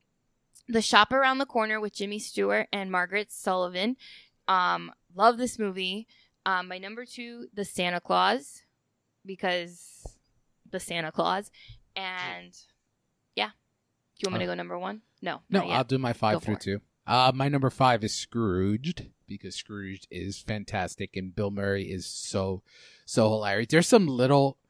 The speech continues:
Speaker 2: things that I always get from this movie, and, like, one of the things that always cracks me up is, um, when they air the commercial and the lady dies from watching the commercial,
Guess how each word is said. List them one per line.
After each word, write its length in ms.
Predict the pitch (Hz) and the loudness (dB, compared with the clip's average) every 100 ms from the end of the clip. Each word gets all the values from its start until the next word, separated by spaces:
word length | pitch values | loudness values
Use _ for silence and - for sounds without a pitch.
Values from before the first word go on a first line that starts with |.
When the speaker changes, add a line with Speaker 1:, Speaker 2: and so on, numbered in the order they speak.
| _ _ _ - | _ _ _ -2
Speaker 2:
things 320 | 120 123 120 | 0 0 -2
that 80 | 107 | 0
I 100 | 104 | 2
always 220 | 110 110 | 0 -2
get 220 | 104 107 | -4 -4
from 140 | - 107 | -2 -4
this 200 | 104 - | -4 -6
movie, 380 | 101 101 110 - | -6 -4 -4 -2
and, 100 | 110 | -4
like, 160 | 110 | 0
one 140 | 123 131 | 0 0
of 40 | |
the 80 | 127 | 0
things 220 | 123 127 | -2 0
that 100 | 107 | 0
always 220 | 101 101 | 0 0
cracks 380 | - - 98 - | -2 -4 -4 -4
me 160 | 101 95 | -2 0
up 240 | 101 - - _ _ - | 0 -2 -16 _ _ -6
is, 340 | 104 107 101 | -2 -2 -2
um, 480 | 98 95 92 92 95 - _ _ - | 0 0 0 -4 -10 -12 _ _ -2
when 180 | 120 120 | 0 2
they 200 | 110 107 | 0 -2
air 200 | - 123 | 0 0
the 100 | 127 127 | 2 -2
commercial 760 | - 90 95 107 135 131 147 _ _ - | -4 -4 -4 0 0 0 -4 _ _ -6
and 180 | 110 | -4
the 80 | 101 | -4
lady 400 | 101 101 107 107 | -4 -4 -2 -2
dies 800 | 85 90 87 101 113 139 139 - | -2 -2 0 0 0 0 -6 -10
from 180 | - 107 | -4 -2
watching 380 | 95 107 - 107 | 0 -2 -2 -4
the 100 | 107 | -4
commercial, 680 | - 92 92 110 139 147 | -6 -2 0 2 6 6